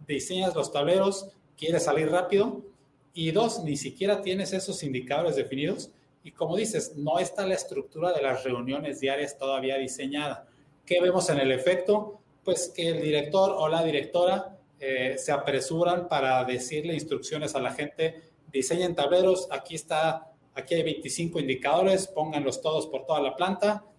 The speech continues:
y llénenlo de gráficas. Y entonces al final del día,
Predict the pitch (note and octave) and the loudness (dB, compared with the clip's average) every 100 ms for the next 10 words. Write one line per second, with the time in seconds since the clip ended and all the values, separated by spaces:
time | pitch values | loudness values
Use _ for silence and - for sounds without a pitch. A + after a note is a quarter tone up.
0 | _ - B2+ C#3+ E3 D#3 C#3 B2+ C3 C3 | _ -8 -2 2 2 4 4 2 2 2
1 | C3+ - - - - _ _ - D3+ G3+ | 0 -6 -8 -12 -14 _ _ -10 -6 -2
2 | - F3 F3+ F3 F3+ F3 F3+ F#3+ F#3 F#3 | 0 0 0 -2 -2 -2 0 0 4 4
3 | G3 - | 2 -2